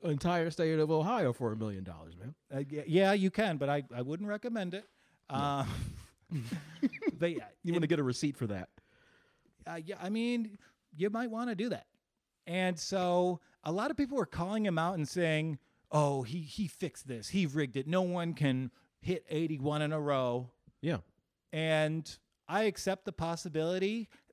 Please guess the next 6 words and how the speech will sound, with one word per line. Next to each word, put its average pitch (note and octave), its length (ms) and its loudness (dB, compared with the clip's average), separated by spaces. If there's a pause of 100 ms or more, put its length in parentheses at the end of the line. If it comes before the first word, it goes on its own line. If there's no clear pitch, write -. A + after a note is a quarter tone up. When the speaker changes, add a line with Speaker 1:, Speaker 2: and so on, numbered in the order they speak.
(120)
Speaker 2:
that D3 480 0
someone D#3+ 1080 0 (1080)
did D#3+ 160 -2
something D#3+ 300 -2
untowards D3 680 2
to C3+ 580 2